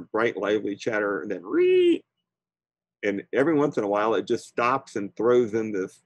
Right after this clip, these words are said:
reet. And then at, toward the end of this segment, it does have a little bit more of an upslurn-, uh, upslurred tone to it. But let's listen for it again. And what you're listening for is this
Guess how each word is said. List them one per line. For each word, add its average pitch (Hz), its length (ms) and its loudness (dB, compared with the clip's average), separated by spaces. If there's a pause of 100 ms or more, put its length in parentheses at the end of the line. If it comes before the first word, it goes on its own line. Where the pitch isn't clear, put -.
reet. 392 680 -2 (440)
And 107 120 -4
then 110 140 0
at, 107 140 -2
toward 160 300 -2
the 120 280 0
end 101 360 -2 (640)
of 104 200 0
this 107 260 0
segment, 98 500 0
it 101 180 -2
does 113 240 4
have 101 160 -2
a 98 40 2
little 110 320 0
bit 110 180 -4
more 104 220 -2
of 98 60 -4
an 92 180 -10
upslurn-, 98 640 -10 (320)
uh, 101 60 -10 (140)
upslurred 110 1000 -4 (540)
tone 120 300 -6
to - 200 -8
it. - 160 -8
But 101 140 -12
let's 143 240 -8
listen 147 300 -6
for 113 220 -2
it 101 60 -4
again. 95 540 -8 (600)
And 107 100 -8
what 123 160 -4
you're 120 120 -4
listening 143 420 0
for 117 520 0
is 101 120 -4 (200)
this - 180 -16